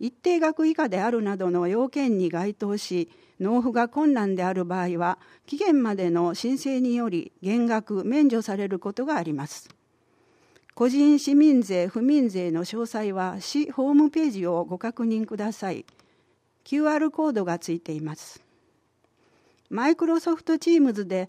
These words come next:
窓口混雑状況を配信します。六月六日月曜から六月三十日木曜。詳しくは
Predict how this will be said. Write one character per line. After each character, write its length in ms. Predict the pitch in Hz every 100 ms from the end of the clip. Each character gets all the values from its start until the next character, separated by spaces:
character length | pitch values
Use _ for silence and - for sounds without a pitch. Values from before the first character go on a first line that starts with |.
| - -
窓 300 | 208 285 311
口 300 | 320 - 254
混 220 | 269 277
雑 260 | 294 294
状 160 | 277 302
況 220 | - 185
を 160 | 160 160
配 200 | 165 190
信 240 | - 202
し 120 | 190 175
ま 160 | 175
す。 260 | - - - _ _ _ _ -
六 240 | 202 254
月 300 | 269 277 277
六 140 | 254 254 247
日 200 | 226 214
月 300 | 214 226 285
曜 200 | 285 233
か 160 | 175
ら 240 | 170 156 -
六 280 | 185 202 269
月 260 | 277 294 277
三 280 | 269 262
十 160 | 269 277
日 280 | 185 170 156
木 320 | 160 160 196
曜。 280 | 190 147 - _ _ _ _ _ _ _
詳 180 | 277 302
し 140 | 311
く 120 | - 247
は 220 | 196